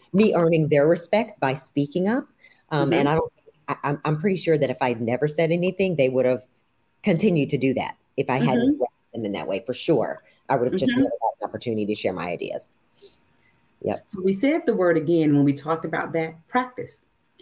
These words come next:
Speaker 2: You, you
Speaker 1: Yep.
Speaker 2: said that you actually practiced before you walked in the room.
Speaker 1: Mm-hmm.
Speaker 2: Um, and then your mindset was, sometimes that's just how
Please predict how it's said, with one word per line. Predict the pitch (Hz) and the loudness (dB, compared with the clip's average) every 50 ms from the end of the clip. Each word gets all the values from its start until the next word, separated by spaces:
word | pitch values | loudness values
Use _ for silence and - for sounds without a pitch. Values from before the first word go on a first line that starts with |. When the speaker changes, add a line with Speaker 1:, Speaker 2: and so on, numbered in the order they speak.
| _ _ _ - - | _ _ _ -10 -6
Speaker 2:
You, | 170 190 247 269 | 0 0 0 0
you | - 131 226 | 2 0 0
Speaker 1:
Yep. | 226 | 0
Speaker 2:
said | 226 - 427 320 330 269 226 | 0 0 -2 -2 -2 -2 -2
that | 190 170 160 - - | -2 -2 -2 -4 -6
you | 165 202 339 508 554 480 | 0 0 0 2 2 2
actually | - 262 247 - 233 202 196 | 2 2 0 -2 -4 -4 -4
practiced | - 226 226 262 285 - 240 - - | -2 -4 -4 -4 -2 -4 -6 -4 -4
before | 214 214 - 226 214 202 | -4 -4 0 2 2 2
you | 196 214 233 | 2 0 0
walked | 156 139 135 139 135 - | 2 2 2 2 0 -2
in | 180 202 | -2 -2
the | 202 | 0
room. | 202 240 302 330 233 135 104 - - - _ _ 135 | 0 2 2 4 2 2 -2 -4 -10 -16 _ _ -4
Speaker 1:
Mm-hmm. | 135 135 120 123 143 151 151 139 117 113 - _ _ _ _ - - - - - - - _ _ _ - | -4 -4 -2 -4 -4 -4 -4 -4 -6 -10 -14 _ _ _ _ -20 -20 -20 -20 -20 -20 -20 _ _ _ 0
Speaker 2:
Um, | 175 170 160 151 160 | 2 2 2 4 4
and | 180 175 160 143 | 4 2 4 4
then | 170 196 240 262 247 208 170 156 151 156 139 135 - - - _ _ _ _ | 2 2 4 2 2 2 2 2 2 0 0 -4 -8 -14 -20 _ _ _ _
your | 156 175 170 | 2 2 4
mindset | 160 160 170 202 226 254 285 285 277 - 208 175 170 - 151 | 4 2 2 2 4 4 4 4 4 2 0 0 0 -2 -2
was, | 151 147 135 131 131 135 139 135 - - - _ _ _ _ _ _ _ _ _ _ _ _ _ _ - _ - 135 | 0 2 2 2 2 2 0 -2 -6 -12 -18 _ _ _ _ _ _ _ _ _ _ _ _ _ _ -20 _ -12 -2
sometimes | - 285 320 339 330 - - 202 185 180 180 175 - | 2 2 2 2 2 -2 -2 0 2 2 2 0 0
that's | 180 180 185 - - | -4 -6 -6 -6 -8
just | - - 190 202 196 - - | -2 0 0 0 0 -4 -8
how | - - 214 208 202 180 165 151 147 143 - | -8 -6 -4 -2 0 0 0 0 0 -2 -6